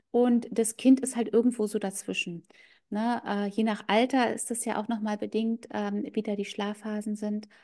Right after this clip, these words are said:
Ähm, und dann muss man halt gucken, wie kriegt man die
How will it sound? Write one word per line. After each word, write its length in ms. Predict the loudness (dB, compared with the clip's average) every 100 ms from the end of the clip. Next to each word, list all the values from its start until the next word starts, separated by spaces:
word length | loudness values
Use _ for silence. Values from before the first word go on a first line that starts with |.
| _ _ _ _ -2
Ähm, 640 | 0 2 2 2 0 -6 2
und 760 | 4 6 4 2 0 -4 -10 -10
dann 280 | -6 0 0
muss 140 | 0
man 160 | 0 -2
halt 160 | -2 -4
gucken, 440 | -2 4 4 4
wie 220 | -2 -4
kriegt 320 | -8 -8 -6
man 200 | -2 -2
die 340 | -2 -4 -2